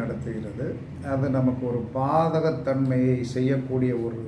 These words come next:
அளவுல இருக்கிறது என்று சொன்னால், நீங்க என்ன செய்யணும்னா, கொஞ்சம்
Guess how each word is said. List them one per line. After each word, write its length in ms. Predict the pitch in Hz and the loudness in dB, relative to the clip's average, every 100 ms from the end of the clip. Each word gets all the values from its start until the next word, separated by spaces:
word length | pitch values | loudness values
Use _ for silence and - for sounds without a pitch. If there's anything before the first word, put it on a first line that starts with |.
| 110 - - - - - - - - 127 | -8 -10 -14 -16 -16 -16 -16 -14 -4 2
அளவுல 400 | 135 156 156 147 135 127 120 113 110 110 - 123 | 4 6 6 6 6 6 0 -4 -6 -8 -8 -4
இருக்கிறது 500 | 139 135 139 131 127 117 | -4 -2 -2 -2 -2 -4
என்று 200 | 110 107 107 | -6 -8 -8
சொன்னால், 480 | 110 87 - - 175 - - - - - - - - 131 | -8 -6 -6 -4 -4 -6 -8 -10 -12 -12 -10 -10 -2 0
நீங்க 200 | 139 127 | 2 2
என்ன 140 | 120 135 131 | 2 0 0
செய்யணும்னா, 580 | 120 117 107 107 147 208 208 127 - - - - - - - - - - - - - - - - | -2 -4 -6 -8 -6 -6 -4 -6 -8 -12 -12 -10 -10 -8 -8 -8 -8 -8 -8 -8 -10 -10 -10 0
கொஞ்சம் 460 | 160 165 143 156 | 4 4 4 4